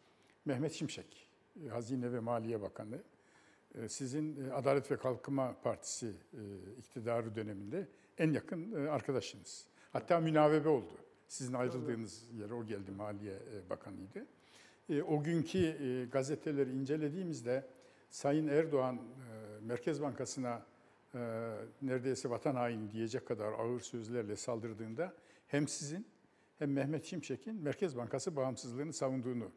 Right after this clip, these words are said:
Speaker 1: görüyoruz. Aranızda böyle bir yakınlık var.
Speaker 2: Doğru.
Speaker 1: E,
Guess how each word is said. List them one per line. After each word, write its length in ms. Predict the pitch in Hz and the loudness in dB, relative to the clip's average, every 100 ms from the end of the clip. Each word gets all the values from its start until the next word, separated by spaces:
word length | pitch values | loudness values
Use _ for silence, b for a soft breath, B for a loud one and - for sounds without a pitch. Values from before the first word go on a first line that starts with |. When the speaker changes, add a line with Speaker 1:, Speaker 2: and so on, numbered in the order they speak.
| - | -12
Speaker 1:
görüyoruz. 380 | 95 101 98 - | -10 -12 -12 -4
Aranızda 500 | 139 127 117 - 160 B B | -4 -2 -4 -4 -6 B B
böyle 280 | 139 135 151 | 0 0 0
bir 60 | 147 | 0
yakınlık 500 | 139 - 151 123 - | 0 0 -2 -2 -2
var. 260 | 143 - - b b b | -4 -4 -18 b b b
Speaker 2:
Doğru. 100 | 117 | -16
Speaker 1:
E, 60 | 107 | -6